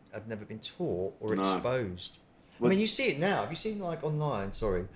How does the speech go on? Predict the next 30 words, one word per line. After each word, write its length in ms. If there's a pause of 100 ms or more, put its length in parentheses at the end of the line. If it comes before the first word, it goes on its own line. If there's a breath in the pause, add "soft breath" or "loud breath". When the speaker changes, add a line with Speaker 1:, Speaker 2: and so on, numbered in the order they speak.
Speaker 2:
No, 60
Speaker 1:
I've 60
just 40
Speaker 2:
sorry, 120
Speaker 1:
seen, 120
Speaker 2:
go 60
on. 60
Speaker 1:
I've 60
just 180
seen 160
something 240
today 460 (440 soft breath)
in 60
my 120
Facebook 400
feed. 300 (800)
There's 140
a 40
really 480
beautiful 680 (1700 soft breath)
picture 480
of, 280
of, 220 (200)
of 180
drag 360
queens 360
reading 380
to 120
children. 540 (280)
Speaker 2:
Right. 340